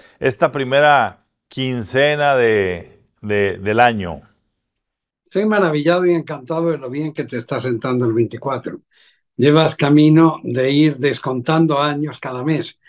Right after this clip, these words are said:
Speaker 2: Entonces, seguramente al terminar y ser las elecciones, estarás ya en los felices treinta y cinco otra vez.
Speaker 1: <laughs>
Speaker 2: Bueno, dicho eso, creo,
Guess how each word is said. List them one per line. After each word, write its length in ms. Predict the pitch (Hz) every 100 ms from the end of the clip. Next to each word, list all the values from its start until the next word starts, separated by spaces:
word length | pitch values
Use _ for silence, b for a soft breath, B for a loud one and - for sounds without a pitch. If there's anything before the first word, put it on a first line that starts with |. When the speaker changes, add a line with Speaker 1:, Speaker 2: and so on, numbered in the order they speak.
| b b _
Speaker 2:
Entonces, 220 | 123 139
seguramente 640 | 131 143 156 156 151 165
al 180 | 151 127
terminar 600 | 143 123 131 127 151 156
y 60 | 123
ser 200 | - 143
las 220 | 139 127
elecciones, 720 | 143 127 - 143 143 165 160 _ B 151
estarás 480 | 123 147 151 147 127
ya 260 | 156 151
en 100 | 135
los 180 | 131 -
felices 440 | 147 143 147 160
treinta 320 | - 147 123 131
y 80 |
cinco 380 | 123 156 135 135
otra 260 | 127 120 110
vez. 340 | - - _ _ _ - -
Speaker 1:
<laughs> 880 | - - 175 - - 135 - 104 - _ _ _ _ _ _ _ - B B _ 156
Speaker 2:
Bueno, 220 | 139 - _
dicho 340 | 175 240 226 190
eso, 500 | 180 - 185 - - b _ _ _ _ _
creo, 480 | - 170 180 185 190